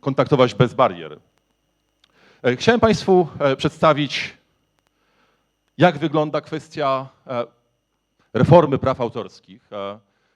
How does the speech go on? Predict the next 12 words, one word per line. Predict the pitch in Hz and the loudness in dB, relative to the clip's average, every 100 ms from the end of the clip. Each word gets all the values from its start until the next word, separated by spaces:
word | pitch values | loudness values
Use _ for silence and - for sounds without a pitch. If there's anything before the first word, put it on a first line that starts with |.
| - | -16
e, | 110 | -16
w | - | -8
Parlamencie | 135 123 131 123 | -6 -6 -8 -8
Europejskim, | 107 104 - 85 _ 113 127 | -8 -6 -10 -12 _ -18 -18
który | - 135 | -12 -8
okazał | 131 156 143 151 | -8 -8 -10 -12
się | - 143 139 | -12 -16 -14
być | 143 - | -16 -10
jednym | 160 147 151 147 151 151 _ _ _ _ | -10 -8 -10 -10 -12 -20 _ _ _ _
z | 123 | -12
głównych, | 131 214 165 92 85 92 - | -2 0 0 -6 -12 -14 -10
e, | 110 107 107 113 | -6 -6 -6 -10